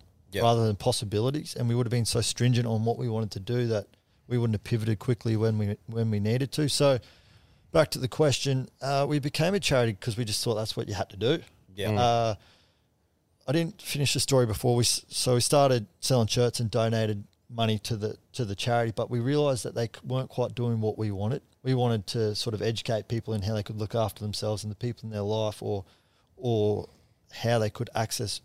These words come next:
Speaker 2: services such as Headspace. And we found out there wasn't really anyone doing that.
Speaker 1: Yep.
Speaker 2: And great question. I don't know why we became a charity 'cause we s-,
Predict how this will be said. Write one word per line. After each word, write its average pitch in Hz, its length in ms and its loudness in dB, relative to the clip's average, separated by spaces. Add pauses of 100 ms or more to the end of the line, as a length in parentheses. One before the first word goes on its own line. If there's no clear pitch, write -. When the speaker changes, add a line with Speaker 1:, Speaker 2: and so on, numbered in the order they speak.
(120)
Speaker 2:
services 107 500 -2
such - 280 -4
as 117 120 -6
Headspace. 131 420 -4
And 139 80 -4
we 143 80 0
found 170 260 -2
out 160 140 0
there 120 120 -4
wasn't 110 260 -2
really 117 180 0
anyone 101 320 -2
doing 110 280 -2
that. - 180 -2 (320)
Speaker 1:
Yep. 82 160 -10 (1500)
Speaker 2:
And 160 120 0
great 180 220 2
question. 143 300 2
I 151 40 6
don't 185 120 4
know 170 120 2
why 120 220 4
we 135 140 2
became 117 260 -2
a 107 40 0
charity 120 260 2
'cause 98 140 -4
we 120 80 -2
s-, - 120 -6